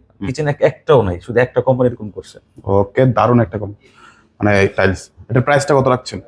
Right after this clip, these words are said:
Speaker 2: এটা চুরানব্বই টাকা স্কয়ার ফিট।
Speaker 1: ব্র্যান্ডটা কিসের?
Speaker 2: আরএকে সিরামিক।
Speaker 1: আরকে, এর দিকে এটা করতেছি।
Speaker 2: হ্যাঁ, এটা ওয়াশরুমে দিতে পারেন, ডাইনিং এ দিতে পারেন।
Speaker 1: হুম।
Speaker 2: একটু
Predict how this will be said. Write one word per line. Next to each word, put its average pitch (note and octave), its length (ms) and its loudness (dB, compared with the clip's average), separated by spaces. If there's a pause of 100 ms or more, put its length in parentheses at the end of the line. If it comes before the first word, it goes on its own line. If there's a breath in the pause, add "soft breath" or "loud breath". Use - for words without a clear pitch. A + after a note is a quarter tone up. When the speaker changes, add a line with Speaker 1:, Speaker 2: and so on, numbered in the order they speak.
(120)
Speaker 2:
এটা D3 120 -2
চুরানব্বই G3 360 4
টাকা A2 160 2
স্কয়ার - 240 -18
ফিট। - 140 -20 (160)
Speaker 1:
ব্র্যান্ডটা C3 320 2
কিসের? A#2+ 260 -4 (180)
Speaker 2:
আরএকে D#3+ 220 2
সিরামিক। F2+ 280 -4
Speaker 1:
আরকে, G2+ 280 -2 (120)
এর A#2 120 0
দিকে C3+ 200 4
এটা A2+ 220 0
করতেছি। - 420 -12 (120)
Speaker 2:
হ্যাঁ, A2 180 2
এটা E3 140 4
ওয়াশরুমে E3+ 360 2
দিতে E3 180 -4
পারেন, C#3+ 200 -2
ডাইনিং C3 240 0
এ B2 40 -2
দিতে A#2+ 160 -8
পারেন। G2+ 220 -2 (160)
Speaker 1:
হুম। G2+ 120 -4 (840)
Speaker 2:
একটু - 240 0